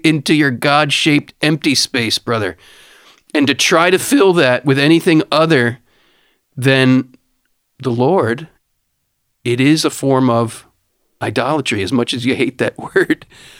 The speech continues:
Um, we do need to look at the ways we, we turn things that are less than God into God. And we need to ask that we would have a real taste in this life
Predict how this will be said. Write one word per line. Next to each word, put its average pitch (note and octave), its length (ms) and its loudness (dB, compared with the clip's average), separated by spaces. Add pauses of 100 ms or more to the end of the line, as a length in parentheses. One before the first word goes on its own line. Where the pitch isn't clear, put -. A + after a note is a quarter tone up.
(280)
Um, - 360 -6 (420)
we A#2 140 -4
do C#3+ 180 2
need C#3+ 200 2
to C3 80 2
look B2 260 0
at D3+ 100 -2
the A#2 100 0
ways A2+ 420 0
we, A2+ 320 0 (100)
we A2 200 -4
turn A#2 360 -4
things A2+ 300 -2
that A2 120 -4
are G#2+ 80 -4
less G#2 260 -6
than G2+ 180 -6
God F#2 400 -4 (580)
into G#2 260 -6
God. E2+ 440 -6 (1080)
And B2+ 160 0
we C3 120 2
need C#3 240 2
to C#3 200 -4
ask C3+ 360 -4
that B2 260 0 (920)
we B2+ 140 -2
would A#2+ 140 0
have B2+ 200 -2
a B2 80 2
real B2+ 520 2
taste - 760 -4 (420)
in A2+ 160 -2
this B2 240 -2
life G#2+ 400 -4